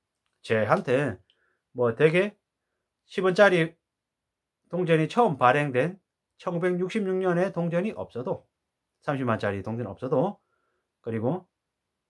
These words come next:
백만 개 정도 발행됐던 천구백칠십칠 년의 동전이 없어도, 천구백칠십 년 동전 없어도, 천구백팔십일 년의 동전이 없어도 저한테는 이 동전만으로도 되게 만족스럽다라는 거죠. 왜냐?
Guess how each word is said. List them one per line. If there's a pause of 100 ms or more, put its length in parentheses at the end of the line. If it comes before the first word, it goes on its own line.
(120)
백만
개
정도
발행됐던
천구백칠십칠
년의
동전이
없어도, (800)
천구백칠십
년
동전
없어도, (440)
천구백팔십일
년의
동전이
없어도 (300)
저한테는 (480)
이 (380)
동전만으로도 (380)
되게
만족스럽다라는
거죠.
왜냐?